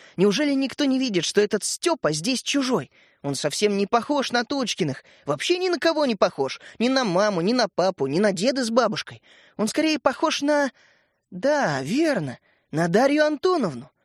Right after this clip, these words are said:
Точно так же щурит глаза за очками, точно так же сжимает губы. Неужели, неужели это и есть настоящий Воробьёв? Значит, Стёпа на самом деле сын учительницы и одноклассник Ариши.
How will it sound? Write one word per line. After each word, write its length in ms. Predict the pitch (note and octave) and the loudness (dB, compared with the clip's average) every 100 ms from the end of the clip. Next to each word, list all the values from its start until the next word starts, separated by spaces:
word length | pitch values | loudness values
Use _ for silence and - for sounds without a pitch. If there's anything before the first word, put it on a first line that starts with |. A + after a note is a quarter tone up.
| _ _ _ | _ _ _
Точно 400 | - B3+ - B3 | -4 -2 0 0
так 240 | A3 C#4+ G#3+ | 2 0 2
же 100 | F#3+ | -2
щурит 360 | - A#3+ G#3+ | 0 0 0
глаза 400 | E3+ D#3+ D3 F#3 | 2 2 4 2
за 140 | G3+ G#3+ | 2 0
очками, 480 | G3 A#3 A3 G#3+ - _ - | 0 -2 0 -2 -8 _ -12
точно 380 | C#3 C3+ D3+ C#3+ | -8 -6 -4 0
так 220 | D#3 E3+ | 0 2
же 140 | F3+ | 0
сжимает 460 | F#3 C#3 G3 G#3+ F#3 | 0 0 2 2 0
губы. 400 | D3+ B3 B3 A#3 _ _ _ _ _ _ _ - | 0 0 0 -2 _ _ _ _ _ _ _ -16
Неужели, 600 | D3+ D#3 D3+ C#4+ E4 E4 _ _ _ _ _ | -12 -6 -2 0 0 0 _ _ _ _ _
неужели 420 | F3 F#3 G3 E4+ E4+ | 0 2 4 2 2
это 140 | F4 | 0
и 220 | F4 E4 | 0 0
есть 180 | C#4+ - | 0 0
настоящий 680 | G#3 - A3 B3 D4 - C#4+ | 0 0 2 2 2 0 0
Воробьёв? 580 | C#4+ C#4+ A#3+ F3+ - _ _ _ _ | 0 0 0 -2 -4 _ _ _ _
Значит, 560 | - C#3+ F3 F#3 E3 C#3 | -8 -2 0 0 -4 -6
Стёпа 480 | - D4 D#4 F#3+ C3 - - | -4 0 0 -2 -12 -16 -8
на 160 | F3 G3 | 0 2
самом 460 | - D4+ C#4+ B3 G#3 | 2 0 2 0 0
деле 240 | D4+ G#4 | 0 0
сын 240 | - D#4+ | 0 0
учительницы 680 | B3+ G3 F4 - G3+ D#3+ - | 0 0 -2 -2 -2 -2 -4
и 140 | - F3+ | -2 -2
одноклассник 760 | F#3 G#3+ G3+ C4 C4+ C#4 B3 | 0 -2 0 0 0 -2 -2
Ариши. 420 | C#4 C#4+ G#3 - | 0 0 -4 -6